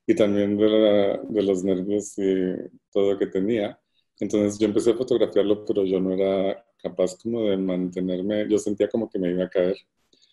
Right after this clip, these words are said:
Am, y él percibió mis sentimientos, claro, él tiene una capacidad de entender las cosas ya en otras dimensiones.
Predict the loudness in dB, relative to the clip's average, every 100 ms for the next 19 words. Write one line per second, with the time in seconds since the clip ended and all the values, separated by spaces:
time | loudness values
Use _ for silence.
0 | _ _ 0 4 4 4 0 -4 -10 _
1 | _ -20 -20 -6 4 4 6 4 0 -4
2 | _ _ _ 4 6 6 4 4 0 2
3 | 4 4 6 4 0 -2 -2 0 0 -2
4 | -2 -2 -2 -4 -10 -14 -14 -8 -4 -2
5 | -4 -6 -8 -10 _ _ -8 -6 -4 -6
6 | -6 -6 -6 -8 -6 -4 -6 -8 _ _
7 | _ _ _ _ _ _ _ _ _ _
8 | -2 0 0 -2 -2 0 0 0 -2 -14
9 | -18 _ _ _ -8 -6 -4 -2 -4 -6
10 | -10 -2 2 2 0 -2 -4 -2 -2 -2
11 | -4 -4 -4 -4 -6 -8 _